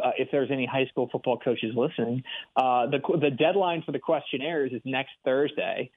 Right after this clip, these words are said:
And so, uh, that's when we start. And for those who don't know, the way we get a lot of the nitty-gritty information for the magazine, things like, uh, returning starters and stuff like that, is we send out a questionnaire to every coach in the state. Uh, we ask them, you know, th-, that's how we get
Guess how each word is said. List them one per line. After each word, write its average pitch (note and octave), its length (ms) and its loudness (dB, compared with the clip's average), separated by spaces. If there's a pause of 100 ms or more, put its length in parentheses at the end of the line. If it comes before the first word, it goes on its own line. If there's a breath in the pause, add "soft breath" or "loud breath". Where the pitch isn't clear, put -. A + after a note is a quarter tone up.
(240)
And B2+ 200 -2
so, B2+ 380 4
uh, A#2 320 2
that's C#3+ 180 0
when F3 100 2
we D#3 160 2
start. D#3 220 2
And C#3+ 120 0 (200)
for F3 100 2
those F3+ 140 4
who E3 60 0
don't E3 180 2
know, E3 160 2
the D3+ 100 2
way D3+ 160 4
we D#3+ 140 2
get D#3 100 0
a D3 40 2
lot C#3+ 220 2
of C3 60 -6
the C3 60 -6
nitty-gritty C3+ 580 0
information C3 500 -4
for B2+ 100 -2
the A#2+ 80 0
magazine, B2 640 0 (380 loud breath)
things G3+ 180 2
like, F#3 300 2
uh, D3 180 4
returning D#3+ 560 -2
starters B2+ 540 0
and A#2+ 100 -6
stuff A#2+ 140 -2
like A#2 120 0
that, B2 80 2
is B2 40 -10
we C3 160 0
send D3 140 0
out B2 80 0
a A#2 40 -2
questionnaire B2 520 -2
to A#2+ 60 0
every A#2 180 -4
coach A#2+ 240 0
in A2+ 40 -6
the A2 140 -4
state. A2+ 380 2 (320 soft breath)
Uh, G#2+ 340 4
we C#3 80 6
ask B2 180 0
them, A#2 160 -2
you B2 100 0
know, F#2 260 -8
th-, D3+ 280 -8
that's F3 160 2
how F#3 120 4
we E3+ 80 4
get D3+ 240 0